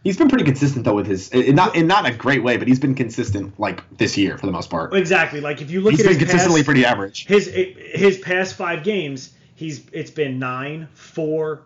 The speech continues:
Speaker 2: twelve, six and six on targets
Speaker 1: Yeah.
Speaker 2: base. But if you look
Speaker 1: Yeah.
Speaker 2: at his yardage, he literally, I mean, well, one, Alex Smith doesn't throw downfield. He's a very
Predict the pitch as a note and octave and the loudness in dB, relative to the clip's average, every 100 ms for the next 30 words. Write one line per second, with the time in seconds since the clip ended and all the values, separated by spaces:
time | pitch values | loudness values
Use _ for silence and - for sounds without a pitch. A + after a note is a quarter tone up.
0 | _ - - B3 G#3 F#3 F3+ - _ - | _ -16 -6 -2 0 0 -2 -6 _ -20
1 | - F#3+ F#3 E3+ C#3+ - F3+ C#3+ - C#3+ | -8 -8 -8 -12 -12 -6 -6 -8 -14 -14
2 | C3+ B2+ - F3 C#3+ A#2+ B2 A2 A2 A2+ | -14 -12 -10 -8 -8 -10 -8 -8 -10 -12
3 | - _ _ _ F3 E3+ - F#3+ F#3+ G#3 | -16 _ _ _ -10 -8 -6 -2 -2 -2
4 | F3 C#3+ B2+ _ - B2+ C3 C3 E3 A3+ | -4 -4 -12 _ -18 -12 -6 -6 -4 -4
5 | A3+ - _ _ _ _ G#3 G#3 F3+ E3 | -6 -14 _ _ _ _ -6 -4 -4 -6
6 | E3 E3+ F#3 F3+ D#3 D#3+ D3+ D3 C#3+ F3 | -6 -2 0 -2 -4 -8 -6 -6 -6 -8
7 | C#3 C#3 C3+ D3 C3+ C3+ C3 B2+ C3 B2+ | -8 -10 -10 -14 -10 -12 -12 -10 -6 -6
8 | - A#2+ A2+ G#2+ B2 A2 A#2 B2+ B2+ | -6 -8 -8 -12 -14 -14 -10 -8 -8